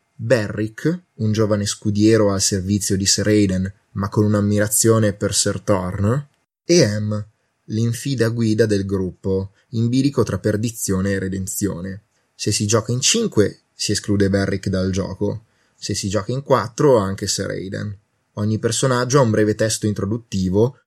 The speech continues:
tre tratti descrittivi utili per interpretarlo, tre domande alle quali il suo giocatore, aiutato dagli altri, dovrà cercare di rispondere nel corso del gioco,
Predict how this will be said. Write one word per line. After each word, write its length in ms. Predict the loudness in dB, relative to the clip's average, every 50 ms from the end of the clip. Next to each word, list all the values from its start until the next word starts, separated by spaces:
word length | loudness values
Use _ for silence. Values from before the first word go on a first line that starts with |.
| _
tre 200 | _ -4 -2 -2
tratti 440 | 0 0 0 0 -2 -4 -2 -2 0
descrittivi 760 | 0 0 0 0 -2 -4 -6 -6 -4 -2 0 0 2 2 2 2
utili 320 | 0 0 -2 -2 -4 -2
per 140 | -4 -4 -4
interpretarlo, 1000 | -4 -4 -4 -4 -2 0 0 0 2 0 -2 -2 -2 0 2 2 2 2 0 -6 _ _ _ _ _ _
tre 160 | 0 0 2
domande 440 | 2 2 2 2 2 2 2 2 2
alle 200 | 2 2 0 2
quali 340 | 2 2 4 4 2 2 0
il 100 | 0 0
suo 220 | 0 0 0 0
giocatore, 600 | 0 0 0 -2 -2 0 2 2 2 4 4 2
aiutato 400 | 2 0 -2 -2 -2 -4 -4 -2
dagli 240 | -2 -2 0 2 2
altri, 500 | 0 0 -2 -6 -6 -4 -2 -4 -4 -4 -8 _ _ _ _
dovrà 240 | -2 2 2 2
cercare 480 | 4 2 0 -2 -2 -2 0 2 2 2
di 80 | 2 2
rispondere 640 | 2 0 -2 0 0 0 2 2 2 4 4 4
nel 180 | 2 2 0 -2
corso 400 | -2 -2 -2 -2 -2 -2 0 0
del 180 | 0 0 0
gioco, 600 | -2 -2 -4 -6 -6 -6 -2 -2 0 0 -2 -6